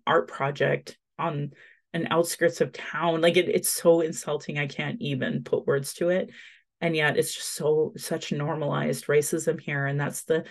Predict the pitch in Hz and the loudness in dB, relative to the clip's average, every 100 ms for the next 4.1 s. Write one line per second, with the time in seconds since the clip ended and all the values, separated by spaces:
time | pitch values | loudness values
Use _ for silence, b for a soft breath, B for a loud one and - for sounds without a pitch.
0 | B B - 170 156 175 - - 202 147 | B B 0 2 4 0 -2 -2 2 4
1 | 135 135 160 - 160 - 156 147 147 127 | 2 2 0 0 -2 -2 -6 -6 -8 -6
2 | 151 139 180 175 143 - - 170 170 170 | -6 -2 -2 -2 -2 -2 -2 2 2 2
3 | 170 - - _ _ - - - 453 427 | -2 -2 -8 _ _ -20 -16 -4 0 0
4 | 427 | -2